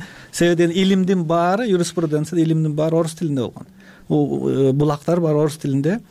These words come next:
Э, бирок, э, мына мис-, бир мисал келтирип кетейин. Мына Прибалтика, Грузия, Украинанын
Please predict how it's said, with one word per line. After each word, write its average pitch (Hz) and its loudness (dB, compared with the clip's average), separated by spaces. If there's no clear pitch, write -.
Э, - 0
бирок, 160 0
э, 151 0
мына 160 0
мис-, 160 -2
бир 160 0
мисал 165 -2
келтирип 165 -2
кетейин. 196 0
Мына 135 0
Прибалтика, 156 0
Грузия, 151 2
Украинанын 151 0